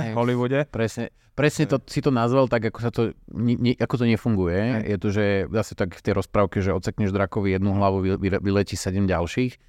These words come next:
Speaker 1: alebo vyhodíš ho dverami, príde oknom. Akože dobrí, múdri duchovní učitelia a učiteľky, a ti nikdy nebudú hovoriť o nejakom potlačení a vyhadzovaní, ale skôr o takom, že dovoliť tomu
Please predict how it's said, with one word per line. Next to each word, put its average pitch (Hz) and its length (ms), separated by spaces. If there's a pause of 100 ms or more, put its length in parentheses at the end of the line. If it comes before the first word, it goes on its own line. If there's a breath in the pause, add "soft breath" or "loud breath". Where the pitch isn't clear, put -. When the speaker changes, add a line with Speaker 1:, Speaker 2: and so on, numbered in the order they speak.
(340)
Speaker 1:
alebo 95 240
vyhodíš 95 400
ho 98 80
dverami, 92 480
príde 95 320
oknom. 92 560 (400)
Akože 104 320
dobrí, 117 320
múdri 110 320
duchovní 107 400
učitelia 104 480
a 98 80
učiteľky, 110 800
a 95 380
ti 101 240
nikdy 101 340
nebudú 98 300
hovoriť 95 220
o 92 100
nejakom 92 240
potlačení 92 480
a - 20
vyhadzovaní, 98 680 (280)
ale 98 160
skôr 104 240
o 101 80
takom, 101 200
že 95 120
dovoliť 101 520
tomu 98 360